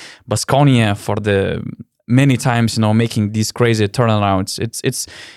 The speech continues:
it's something which is very valuable in the EuroLeague, but this Jama-, uh, Džanan Musa thing, I mean, when Sergio Llull, mm, made his, like, this second crazy three-pointer, he, he showed that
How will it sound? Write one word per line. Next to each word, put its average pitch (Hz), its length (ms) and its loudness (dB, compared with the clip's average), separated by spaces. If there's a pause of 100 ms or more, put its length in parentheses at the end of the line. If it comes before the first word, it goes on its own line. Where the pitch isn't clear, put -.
(120)
it's 120 140 -2
something 160 460 0
which 135 220 -2
is 123 100 -4
very 123 280 2
valuable 110 420 2
in 104 120 2
the 107 120 2
EuroLeague, 117 400 2
but 107 200 0 (240)
this 120 260 -2
Jama-, 120 360 2
uh, 117 280 4
Džanan 120 280 2
Musa 123 220 2
thing, 120 200 0
I 117 40 2
mean, 123 180 2 (400)
when 127 140 4
Sergio 151 580 2
Llull, 135 400 4 (1400)
mm, 113 380 4 (320)
made 120 240 0
his, 113 220 -2
like, 101 220 -2
this 120 220 -4
second 147 380 0
crazy 143 300 2
three-pointer, 147 560 0
he, 120 340 -4
he 127 200 -8
showed 131 320 -2
that 110 320 -2